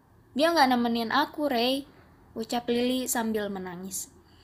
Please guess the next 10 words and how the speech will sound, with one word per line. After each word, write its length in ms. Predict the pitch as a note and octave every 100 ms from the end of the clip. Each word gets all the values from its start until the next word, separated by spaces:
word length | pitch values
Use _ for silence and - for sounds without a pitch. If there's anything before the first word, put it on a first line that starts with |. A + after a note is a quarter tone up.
| _ -
Walaupun 560 | A#3+ B3 C4 C4 E4 D#4+
ia 220 | B3 A3+
tahu 340 | G#3+ A#3+ C#4
Rayvan 400 | B3+ A#3+ A3 G#3
tak 240 | G3+ - G#3
akan 240 | G#3 G3+
menjawab 320 | G3+ G3 F#3+ F#3+
semua 340 | G#3 G3+ G3+
pertanyaan 560 | G3 G3 F#3 F3+ F3+ G3
dia, 460 | B3+ A3+ F#3 G#3+